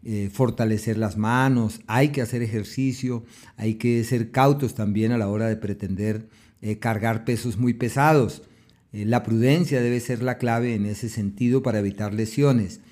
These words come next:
fortalecer las vértebras cervicales, hay que hacer ejercicio, hay que fortalecerse, hay que fortalecerse. Y es un periodo en el que deben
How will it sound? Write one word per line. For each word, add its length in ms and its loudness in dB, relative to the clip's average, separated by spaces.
fortalecer 640 -2
las 180 -2
vértebras 480 -2
cervicales, 920 0
hay 120 -6
que 140 -4
hacer 180 -2
ejercicio, 560 0
hay 120 -2
que 120 -4
fortalecerse, 960 -4
hay 220 0
que 120 -6
fortalecerse. 1000 -8
Y 200 6
es 140 4
un 140 2
periodo 540 4
en 180 -8
el 140 0
que 120 0
deben 680 4